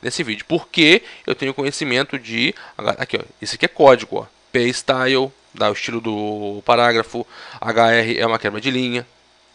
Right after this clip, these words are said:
tá? Bom, é isso. Então, já viu, é, já, já viu que o essencial é super fácil de fazer, não tem mistério nenhum. Essa parte está tranquilo também.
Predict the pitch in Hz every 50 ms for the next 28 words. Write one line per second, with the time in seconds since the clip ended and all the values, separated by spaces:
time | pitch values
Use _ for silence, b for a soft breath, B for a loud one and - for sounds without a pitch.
0 | _ _ - 117 123 139 - B B B B B B B B B B B B B
1 | _ _ _ - 156 - - - 160 147 - - - - - - - - _ 160
2 | 160 165 - 127 131 165 156 135 151 165 156 - - - - - _ _ - -
3 | 127 131 123 123 120 120 120 123 143 131 113 - 123 117 143 151 135 139 175 -
4 | - 180 170 160 - - - 202 - - - 156 151 143 156 170 180 - - 139
5 | - - 202 190 - 185 - - - 156 170 - - 156 156 - 147 131 120 113
6 | 120 131 143 151 147 143 139 - 139 147 147 - - 127 117 123 147 139 - -
7 | - _ B B B B B B B B B B B - 139 - - 131 - -
8 | 117 120 117 - - - - - 120 117 113 113 113 110 - - _ _ _ _
9 | _ _ _ _ _ _ _ _ _ _ _ _ _ - 135 127 120 - 117 113
10 | - 143 135 135 147 165